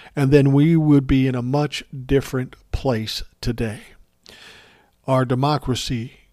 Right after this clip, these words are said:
could be gone. Our form of government, as we know it, could be gone. So it's absolutely crucial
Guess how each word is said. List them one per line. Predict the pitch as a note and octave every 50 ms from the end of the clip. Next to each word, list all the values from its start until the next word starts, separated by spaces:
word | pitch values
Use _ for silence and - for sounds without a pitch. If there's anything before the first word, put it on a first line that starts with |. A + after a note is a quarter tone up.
| _ _
could | - - C3+ B2
be | A#2 C3 B2
gone. | B2+ C3+ C3+ C#3 C3 A#2+ G#2 - - _ _ - _ - - - - - - - - _ _
Our | - C3 B2 A#2+ A2
form | - - - D3 C3+ C3+ B2+
of | B2 A#2+ A2+
government, | A#2 D3+ D3+ C#3+ C3 B2 A#2+ A2+ G#2+ - - _ _ _ _ _ _ _ _ _
as | - C3+ B2+ A2 A#2
we | B2 B2 B2
know | B2 C#3 D3+ D#3+ C#3+ A#2+
it, | - - _ - _ _
could | - - C3 B2
be | B2 C3 B2
gone. | B2 C3+ C#3+ C#3+ C3+ B2 A2 G3 - _ _ _ _ _ _ _ _ _ _ _ - - - - - - _ _ - - - - - - - _ _ _ _ _ _ _ _ _ - - - _ _ _ _ _ _ _ _ _ _ _ _ _ _ _ _ _ _ _ -
So | - - E3 D#3
it's | D3 -
absolutely | F#3 G3 G#3 G3 - - F3 E3 E3+ E3+ D#3 D#3+ C#3 C3
crucial | - - - F3 E3+ E3+ D3 - - C#3+ C3 -